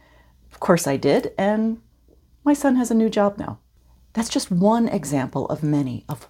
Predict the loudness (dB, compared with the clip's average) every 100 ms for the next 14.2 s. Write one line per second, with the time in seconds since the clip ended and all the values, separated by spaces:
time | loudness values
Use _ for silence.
0 | _ -2 0 -2 -2 -6 -8 -2 0 2
1 | 0 0 -2 -2 -2 -2 -6 -10 -20 -20
2 | -20 _ -8 -8 -6 0 2 2 0 -4
3 | -10 -4 -2 -2 -2 -4 -6 -6 -6 -8
4 | -14 _ -6 -2 0 0 -2 -6 -8 -14
5 | -8 -2 0 0 -2 -10 -12 -20 _ _
6 | _ 0 2 0 -2 -4 -2 -2 -2 -4
7 | -6 -6 -6 -4 -2 -2 -2 -2 -4 -6
8 | -12 -4 -2 -2 -4 -12 -20 _ -8 -2
9 | 0 0 0 0 0 -4 -4 -4 -4 -8
10 | -14 -16 -18 _ _ _ _ _ _ 0
11 | 0 0 -2 0 0 0 -6 -10 -16 -20
12 | _ -6 -2 0 -2 -2 -6 -6 2 2
13 | 2 -4 -14 _ _ -8 -4 -4 -6 -12
14 | -14